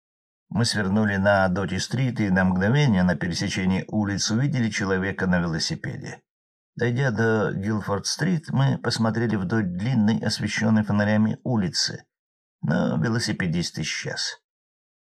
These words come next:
«Нам лучше пойти прямо по Теобальд-роуд», — сказал Торндайк,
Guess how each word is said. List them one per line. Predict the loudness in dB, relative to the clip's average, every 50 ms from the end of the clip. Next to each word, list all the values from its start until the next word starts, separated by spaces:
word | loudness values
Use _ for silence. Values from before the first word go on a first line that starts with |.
| _ _ 0
«Нам | 0 2 2 2 0 -2 -2 -4
лучше | -4 -2 -2 -2 -2 -4 -4 -4 -2 -2 0 0 0 0 0 0 0 -2 -6 -14 -18 _ _ -4
пойти | -2 -2 -2 -2 -4 -6 -6
прямо | -6 -6 -4 0 2 2 2 4 2 2 0 -2 -8 _ _ _ _ _ _
по | 0 2 2 4 2 2 0 0 2
Теобальд-роуд», — | 4 6 6 6 6 6 6 4 4 2 -2 -6 -10 -12 -12 -12 _ -6 -2 0 0 0 0 0 -4 -6 -10 -12
сказал | -12 -10 -8 -8 -6 -6 -8 -8
Торндайк, | -8 -6 -6 -6 -4 -6 -6 -6 -8 -8 -10 -14 -20